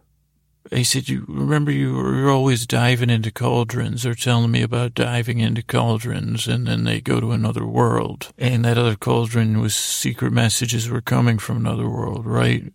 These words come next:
And she said, "Correct. It's, uh, it's too complicated." You know, I said, "Like, it's like a worm, a black hole, wormhole."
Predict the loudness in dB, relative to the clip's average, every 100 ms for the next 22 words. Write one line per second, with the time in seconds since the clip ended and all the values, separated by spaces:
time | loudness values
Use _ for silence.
0 | -20 _ -2 -2 0 0 -2 -2 0 0
1 | 0 -2 -2 -2 -2 -2 -2 -4 -6 -12
2 | _ _ _ _ _ _ _ _ -6 -6
3 | -4 -4 0 0 2 2 2 0 -4 -4
4 | -2 -2 -2 -2 -6 -2 0 2 2 0
5 | 0 0 0 0 0 0 2 2 0 0
6 | -4 0 0 0 0 0 2 0 0 0
7 | 0 0 -2 -2